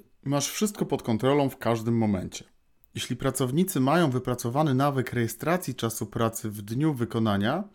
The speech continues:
możesz w każdej dowolnej chwili sprawdzić, jaka ilość godzin na daną chwilę jest zapisana. Możesz to robić codziennie, co tydzień, co miesiąc. Wiesz,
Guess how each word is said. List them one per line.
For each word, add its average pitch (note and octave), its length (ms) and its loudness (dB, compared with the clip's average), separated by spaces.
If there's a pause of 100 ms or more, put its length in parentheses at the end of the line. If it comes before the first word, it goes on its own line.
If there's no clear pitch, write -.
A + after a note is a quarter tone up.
(760)
możesz B2+ 260 2
w - 60 -10
każdej F3+ 360 0
dowolnej C#3 440 2
chwili D3+ 280 -2
sprawdzić, C#3+ 680 0
jaka E3+ 300 4
ilość B2+ 380 -2
godzin C3 380 0
na A#2+ 100 2
daną B2+ 260 2
chwilę A#2+ 340 -2
jest A#2 180 0
zapisana. G#2 720 -4 (800)
Możesz D3 240 0
to B2+ 120 2
robić G2+ 240 0
codziennie, B2 760 2 (180)
co - 180 0
tydzień, G#2+ 460 0 (260)
co - 160 -2
miesiąc. - 640 -2 (600)
Wiesz, D#3+ 560 2